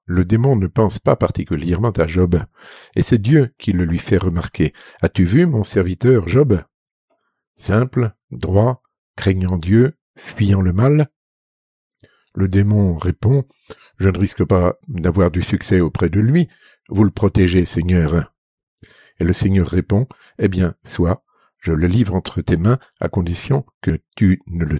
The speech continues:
touches pas, lui. Tu ne touches qu'à l'extérieur de lui. » Cela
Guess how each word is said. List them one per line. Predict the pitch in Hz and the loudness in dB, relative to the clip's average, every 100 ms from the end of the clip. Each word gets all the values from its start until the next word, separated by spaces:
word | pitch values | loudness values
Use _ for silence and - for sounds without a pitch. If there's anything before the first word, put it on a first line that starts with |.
| - | -6
touches | - - - 95 | -2 -2 0 -4
pas, | - - 82 - | 0 -2 -2 -4
lui. | 87 87 82 - _ _ _ - | -2 -2 -2 -8 _ _ _ -12
Tu | - | -6
ne | 76 | -6
touches | - 123 - - | -2 -2 -2 -6
qu'à | 73 | -4
l'extérieur | 87 - - 107 92 90 82 | -2 -2 0 0 2 0 0
de | 85 | -2
lui. » | 78 73 - _ _ _ _ _ _ _ _ | -2 -6 -8 _ _ _ _ _ _ _ _
Cela | - 85 92 - | -6 0 0 0